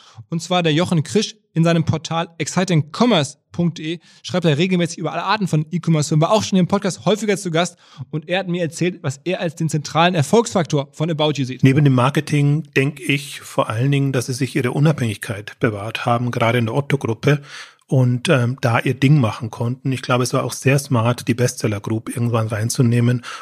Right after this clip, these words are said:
Speaker 2: und dann eben nicht mehr von einem Kapitalgeber komplett abhängig zu sein.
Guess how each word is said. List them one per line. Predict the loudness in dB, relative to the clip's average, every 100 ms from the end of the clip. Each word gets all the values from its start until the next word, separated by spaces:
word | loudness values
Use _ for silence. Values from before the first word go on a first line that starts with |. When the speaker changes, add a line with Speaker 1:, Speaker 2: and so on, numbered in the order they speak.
| 2
Speaker 2:
und | 2 4
dann | 2 2
eben | 2 2 4 4
nicht | 2 2
mehr | 2
von | 2 -2
einem | 0 2 2 0
Kapitalgeber | -2 -2 -2 -2 -2 -2 -2 -4
komplett | -2 -2 0 -2 -2 -4
abhängig | -2 2 0 -2 -8 -8
zu | 0
sein. | 2 4 2 2